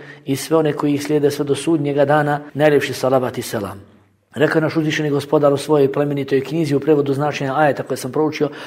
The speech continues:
„Ovi koji vjerujete, bojte se Allaha istinskom bogobojaznošću i ne umirite nikako drugačije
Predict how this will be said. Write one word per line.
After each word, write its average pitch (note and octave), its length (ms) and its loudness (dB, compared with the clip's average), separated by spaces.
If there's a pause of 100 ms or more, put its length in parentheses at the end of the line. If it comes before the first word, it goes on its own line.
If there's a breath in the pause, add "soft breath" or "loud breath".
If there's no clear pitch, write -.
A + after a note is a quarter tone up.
(160 loud breath)
„Ovi D#3+ 240 6
koji D#3 200 2
vjerujete, C#3+ 580 2
bojte D#3+ 320 -2
se D3+ 120 -4
Allaha D3 320 0
istinskom C#3 460 -8
bogobojaznošću C3+ 800 0 (380 loud breath)
i C3+ 120 -2
ne C#3 100 0
umirite D3+ 400 -2
nikako C#3+ 380 -2
drugačije C3+ 640 -2